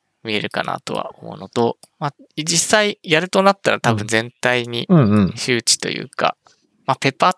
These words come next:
Speaker 1: ターか何かで周知するのかなとは。
Speaker 2: うんうん。
Speaker 1: ちょっとわかんないですけど、どこで周知するのかはわかんないですけど、
Speaker 2: うん。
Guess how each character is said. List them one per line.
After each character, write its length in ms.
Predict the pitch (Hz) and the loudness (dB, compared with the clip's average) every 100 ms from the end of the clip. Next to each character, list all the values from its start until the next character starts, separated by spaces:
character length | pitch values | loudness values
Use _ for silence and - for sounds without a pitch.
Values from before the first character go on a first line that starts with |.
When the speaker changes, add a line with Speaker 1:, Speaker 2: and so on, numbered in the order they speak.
| _ | _
Speaker 1:
タ 220 | 175 175 | 2 2
ー 40 | |
か 140 | - 175 | 0 0
何 260 | 175 170 | 2 0
か 180 | 147 110 | 0 -2
で 100 | 104 | 0
周 260 | 101 - 110 | 0 0 -2
知 200 | - - | -2 0
す 180 | - - | 0 -4
る 100 | 101 | -10
の 120 | - | -14
か 160 | - 98 | -12 -4
な 180 | 98 | -4
と 160 | 104 - | -4 -4
は。 60 | - | 4
Speaker 2:
う 80 | 139 | 4
ん 80 | |
う 60 | 113 104 87 | 6 4 2
ん。 40 | |
Speaker 1:
ち 80 | - | 0
ょ 20 | |
っ 20 | 143 | 0
と 100 | 110 | 0
わ 40 | |
か 120 | 117 | 0
ん 20 | |
な 60 | 107 | 0
い 20 | |
で 40 | - | 0
す 60 | |
け 80 | - | -2
ど、 80 | 120 | 0
ど 120 | 127 | 2
こ 100 | 120 | 4
で 60 | 104 | 4
周 180 | 117 | 2
知 80 | 104 | 2
す 60 | 117 | 0
る 60 | |
の 100 | 107 | -2
か 100 | 113 | 0
は 80 | 123 | 2
わ 100 | 107 | 2
か 120 | - | 0
ん 60 | 104 | -2
な 60 | 98 | -2
い 60 | |
で 80 | - | -2
す 100 | 123 | -2
け 120 | - | -2
ど、 160 | - - | -2 2
Speaker 2:
う 40 | |
ん。 300 | 123 110 104 | 2 2 -2